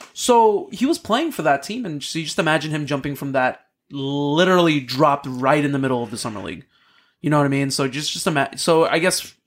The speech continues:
to see that, to jump from that to that right away, that, that's kind of a lot to ask on a guy. But I'll tell you what, man, his, his, he's, he, his body's N B A ready. I'll tell you that right now. That dude looked like a beast. I was like, "What the f-?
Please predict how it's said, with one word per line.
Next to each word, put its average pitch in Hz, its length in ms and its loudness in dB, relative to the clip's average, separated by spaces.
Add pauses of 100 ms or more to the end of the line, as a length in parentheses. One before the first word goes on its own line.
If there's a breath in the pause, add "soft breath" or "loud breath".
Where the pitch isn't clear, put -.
(800 soft breath)
to - 80 -8
see 220 200 0
that, 196 180 2
to 160 60 -10
jump 190 180 2
from 170 140 -4
that 160 180 2
to 151 60 -6
that 139 200 4
right 123 160 0
away, 117 380 -2
that, 135 260 -6
that's 139 200 -6
kind 165 180 -6
of 135 60 -8
a 127 40 -4
lot 117 340 -6
to - 140 -8
ask 113 220 -12
on 117 120 -12
a 101 40 -14
guy. 92 400 -12 (100)
But - 120 2
I'll 233 80 4
tell 370 140 0
you 302 100 0
what, 262 160 4
man, 160 160 -2
his, 214 180 2
his, 202 380 0
he's, 226 320 -2
he, 214 400 -2
his 202 200 0
body's 175 380 2
N 147 120 -2
B 139 120 -2
A 131 80 0
ready. 127 180 0
I'll 139 100 0
tell 170 140 0
you 143 80 -2
that 147 120 4
right 120 160 -2
now. 135 160 -2
That 160 120 0
dude 165 120 0
looked 143 100 -2
like 117 100 -8
a 107 40 -12
beast. 117 280 -8
I 127 40 -2
was 135 80 -4
like, 139 120 -8
"What - 100 -20
the - 80 -10
f-? - 240 -20